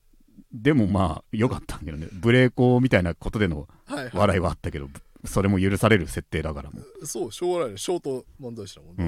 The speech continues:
Speaker 1: ん、そうそう。
Speaker 2: うん。確かに。
Speaker 1: そうなんだよな。
Speaker 2: うん。いや、いいライブだね、それね。
Speaker 1: いや、それはめちゃくちゃ盛り上がった。
Speaker 2: うん。し、永田も気楽だよね。
Speaker 1: うん。だし、ショートが与えられたのがね、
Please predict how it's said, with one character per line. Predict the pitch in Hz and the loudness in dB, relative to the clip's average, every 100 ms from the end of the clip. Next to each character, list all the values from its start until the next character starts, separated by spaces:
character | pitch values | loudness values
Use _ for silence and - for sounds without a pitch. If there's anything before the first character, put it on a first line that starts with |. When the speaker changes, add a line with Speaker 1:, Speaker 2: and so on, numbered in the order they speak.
| 73 | -4
Speaker 1:
ん、 | - | -8
そ | 80 | -8
う | 71 | -8
そ | 78 | -8
う。 | 73 _ _ _ | -10 _ _ _
Speaker 2:
う | 113 | -20
ん。 | |
確 | - 87 | -18 -18
か | 85 | -20
に。 | _ _ _ _ _ | _ _ _ _ _
Speaker 1:
そ | - 95 | -8 -6
う | |
な | 69 | -6
ん | |
だ | 67 | -10
よ | - | -14
な。 | - | -18
Speaker 2:
う | 98 95 - _ _ - - - - 127 | -20 -20 -20 _ _ -20 -20 -20 -14 -10
ん。 | |
い | |
や、 | 160 | -8
い | |
い | 101 | -8
ラ | 90 | -10
イ | |
ブ | 92 | -12
だ | 82 | -16
ね、 | 90 | -16
そ | 80 | -16
れ | 80 | -8
ね。 | 107 | -4
Speaker 1:
い | |
や、 | 104 | -4
そ | - 107 | -2 2
れ | |
は | 107 | 2
め | 98 | 2
ち | |
ゃ | 95 | 0
く | |
ち | 95 | 0
ゃ | |
盛 | 87 | 0
り | 85 | 0
上 | |
が | 80 | -2
っ | - | -6
た。 | - - | -14 -16
Speaker 2:
う | 139 | -14
ん。 | 113 95 - _ _ _ | -14 -16 -20 _ _ _
し、 | - 139 | -14 -8
永 | 143 147 | -6 -6
田 | 143 | -6
も | 131 135 131 - 82 139 | -6 -10 -10 -6 -6 -4
気 | - | -8
楽 | 151 147 | -6 -6
だ | 139 | -8
よ | 92 | -10
ね。 | 101 | -12
Speaker 1:
う | 101 | -8
ん。 | |
だ | 95 | -8
し、 | 80 | -6
シ | - | 2
ョ | 151 | 4
ー | 147 | 4
ト | 113 110 | 2 2
が | 110 | 4
与 | 98 | 4
え | 95 | 2
ら | 90 | 2
れ | |
た | 95 | 0
の | 82 | -2
が | |
ね、 | 71 | -4